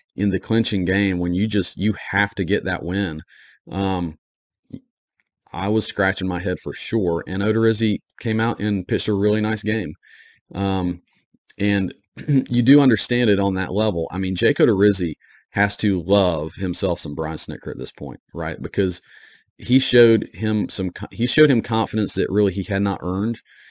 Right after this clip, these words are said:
and, um, he gave him a chance to contribute, um, and to help the team out. Uh, Odorizzi had not shown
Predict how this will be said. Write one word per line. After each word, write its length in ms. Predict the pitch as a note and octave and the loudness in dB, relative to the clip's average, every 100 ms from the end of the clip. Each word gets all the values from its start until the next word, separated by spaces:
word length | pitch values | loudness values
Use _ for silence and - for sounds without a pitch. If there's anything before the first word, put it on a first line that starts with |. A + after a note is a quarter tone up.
| - _ _ | -20 _ _
and, 400 | F#2 G2 G2 F#2 | -2 0 0 2
um, 340 | G2 F#2+ F2+ | 2 0 -2
he 140 | - G2 | -4 -4
gave 300 | F2+ G#2 G#2 | 2 2 2
him 120 | A2+ | 0
a 60 | G2+ | -2
chance 360 | - G2 G2 | -2 -2 -2
to 120 | - G2 | -6 -8
contribute, 720 | F#2 E2 - G2 G2 G#2+ - _ _ _ _ - | -8 -6 -2 -2 0 -2 -6 _ _ _ _ -8
um, 400 | F#2+ F#2 F2+ - | -4 -4 -4 -6
and 120 | F#2 D#2 | -8 -6
to 40 | |
help 200 | G#2+ G#2 | -4 -4
the 80 | F2+ | -4
team 240 | - F#2 | -4 -4
out. 240 | F2+ G2+ - _ _ _ _ _ _ _ _ _ _ _ _ - | -2 -4 -6 _ _ _ _ _ _ _ _ _ _ _ _ -10
Uh, 200 | F#2+ F#2 | -6 -4
Odorizzi 480 | G#2 G2 G2+ F#2+ F2 | -2 2 2 2 0
had 100 | F#2+ | 0
not 240 | G2 G2+ | 0 -2
shown 260 | - G2 | -2 -6